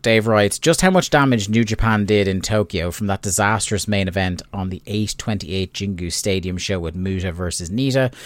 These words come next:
became evidence this past week when the finals of the annual tag tournament bombed at Budokan Hall." Scott Norton and Keiji Muto won the tournament.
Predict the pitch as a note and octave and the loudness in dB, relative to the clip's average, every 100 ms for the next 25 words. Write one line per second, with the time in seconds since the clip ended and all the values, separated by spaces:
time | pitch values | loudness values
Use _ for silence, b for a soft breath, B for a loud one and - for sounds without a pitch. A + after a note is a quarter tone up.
0 | B B - G#2+ - B2 A#2+ A#2 - G#2+ | B B 0 0 2 2 4 2 0 -4
1 | - G#2+ G2 F#2 F#2+ F2 - - G2 F2+ | 0 2 2 0 -4 -4 -6 -6 -2 -2
2 | F2 - G#2+ G#2+ G#2+ F#2+ F2 G2+ G2+ G2+ | -4 -2 0 2 2 0 -6 -6 -4 -2
3 | G2+ F#2+ - F#2+ F2 - F#2 F2 E2 - | -2 -4 -4 -4 -4 -6 -4 -4 -4 -8
4 | F#2+ - G2+ F#2+ F2 F#2 F2 - F#2 D#2+ | -8 2 4 4 2 0 -2 -2 -4 -2
5 | F#2+ E2 E2 C2+ - - _ b b b | -4 -6 -6 -8 -12 -18 _ b b b
6 | b b b b b b b - - D#3 | b b b b b b b -2 6 8
7 | F#3 D#3 D3+ C#3+ C#3 A#2 A#2+ B2+ C3+ A2+ | 8 10 8 8 4 2 4 6 6 6
8 | A#2+ B2 A2+ G#2+ A2+ B2+ G#2 F2+ E2 F#2+ | 6 6 6 6 4 4 2 0 0 0
9 | E3 - | 2 0